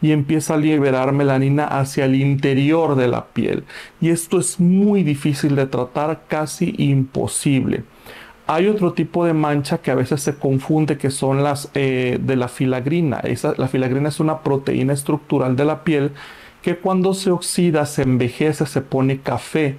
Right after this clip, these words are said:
y parece una mancha, de hecho parece un léntigo. Entonces, por más que quieras tratarla, no se va a corregir. Es muy difícil. Hay dos activos solamente que no están disponibles aún en el mercado que logran revertirla. Claro,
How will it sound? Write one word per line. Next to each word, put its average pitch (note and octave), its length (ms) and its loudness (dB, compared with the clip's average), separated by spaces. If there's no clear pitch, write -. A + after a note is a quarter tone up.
y D3+ 100 0
parece C3+ 420 -2
una C#3+ 220 2
mancha, C#3+ 520 0
de B2+ 80 2
hecho C3 220 -4
parece C3 420 -2
un C#3 220 4
léntigo. C#3 580 2
Entonces, C#3 500 0
por C#3+ 160 2
más E3 340 0
que F3+ 160 -4
quieras F3 400 0
tratarla, D3 640 -2
no D#3 400 2
se D3+ 220 0
va C3 160 0
a C3 60 -6
corregir. C3+ 720 -2
Es D#3 240 0
muy G3 380 4
difícil. E3+ 720 0
Hay E3+ 180 2
dos G3 300 0
activos E3+ 500 0
solamente C#3 600 2
que C3 140 -2
no A#2+ 80 2
están C3+ 260 0
disponibles C#3 760 0
aún C#3 340 0
en D#3 160 4
el D3+ 100 4
mercado D3+ 600 0
que D3 100 0
logran C#3+ 420 2
revertirla. D3 800 0
Claro, C3+ 360 -2